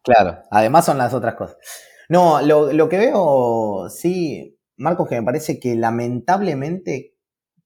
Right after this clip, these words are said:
creo que vamos a ir a una crisis, si se quiere, que puede, puede ya estar en precios o no, digo, eso quienes estén al día a día de las acciones lo podrán decir mucho mejor que yo, de lo que veníamos hablando antes,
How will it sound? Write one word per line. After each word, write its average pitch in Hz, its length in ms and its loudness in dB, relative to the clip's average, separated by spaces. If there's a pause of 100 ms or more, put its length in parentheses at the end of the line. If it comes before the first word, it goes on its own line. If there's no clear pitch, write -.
creo 139 260 -2
que 127 120 -2
vamos 120 400 -2
a 95 400 -6 (1040)
ir 143 240 0
a 113 300 0
una 107 600 -4
crisis, 127 320 -4
si 107 80 -10
se 101 160 -8
quiere, 117 260 -2
que - 120 -8
puede, 107 260 -4
puede 156 300 0
ya 135 100 -2
estar 123 160 -2
en 117 100 -4
precios 117 300 -4
o 110 60 -6
no, 131 260 0
digo, 113 240 0
eso 110 460 -2
quienes 104 240 -6
estén 110 260 -6 (140)
al 104 160 -4
día 117 220 0
a - 20 0
día 117 160 2
de 110 80 0
las 104 160 -4
acciones 113 320 -8
lo 101 100 -10
podrán 107 280 -6
decir 107 200 -8
mucho 107 220 -10
mejor 101 240 -12
que 107 80 -14
yo, 151 240 -6 (460)
de 107 100 -4
lo 104 80 -4
que 101 80 -6
veníamos 110 260 -4
hablando 117 240 -4
antes, 160 400 -4